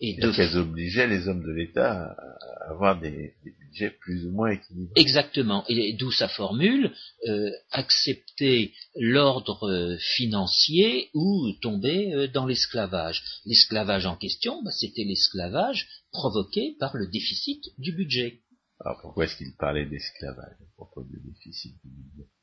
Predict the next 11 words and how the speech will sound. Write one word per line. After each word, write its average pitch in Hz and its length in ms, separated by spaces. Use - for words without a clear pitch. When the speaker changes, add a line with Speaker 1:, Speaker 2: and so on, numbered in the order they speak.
Speaker 1:
Ben 101 160
parce - 220
que 117 480
ce, 87 880
ce, - 340
ce - 320
déficit 254 840
allait 117 500
amener 113 680
l'État 104 640
à, 95 380